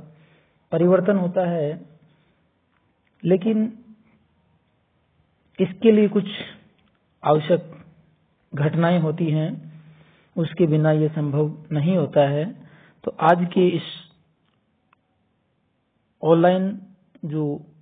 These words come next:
वीडियो क्लासेज हैं उनमें हम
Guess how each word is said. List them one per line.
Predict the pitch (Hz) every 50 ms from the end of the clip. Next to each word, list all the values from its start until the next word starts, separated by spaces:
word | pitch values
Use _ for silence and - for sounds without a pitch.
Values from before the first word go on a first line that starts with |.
| _ _ _ _ _ _ _ _ _ _ _ _ _ _ _ _ _ -
वीडियो | 160 143 165 175 190 196
क्लासेज | 196 - 135 131 - 165 160 156 147
हैं | 151 156 147 135 135 143 - - _ _ _ _ _ _ _ _ _ _ _ _ _ _ _ _ _ _ _ _ _ _ _ _ _ _ _ _ _ _ _ _ _ -
उनमें | 175 175 170 170 175 180
हम | 165 170 165 147